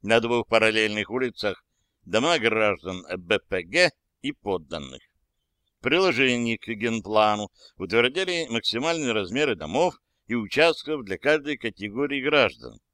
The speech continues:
Граждане без права голоса могли иметь одноэтажные дома из шести комнат, включая хозяйственные и бытовые помещения. А граждане шестой категории — двухэтажные дома из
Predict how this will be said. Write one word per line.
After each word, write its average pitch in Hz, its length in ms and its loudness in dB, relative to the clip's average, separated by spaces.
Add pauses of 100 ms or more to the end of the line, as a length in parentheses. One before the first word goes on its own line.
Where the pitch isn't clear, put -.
(420)
Граждане 117 840 4 (180)
без 113 180 -4
права 117 320 4
голоса 113 540 2 (260)
могли 165 360 2
иметь 160 260 -2
одноэтажные 113 760 0
дома 95 480 0
из 95 140 -10
шести 127 360 -6
комнат, 117 460 -2 (320)
включая 143 400 2
хозяйственные 156 800 2
и 156 80 -4
бытовые 123 400 -2
помещения. 90 840 -8 (720)
А 101 240 6
граждане 107 840 2
шестой 156 580 -2
категории — 87 680 -6 (360)
двухэтажные 101 920 0
дома 98 460 -2 (420)
из 143 200 -2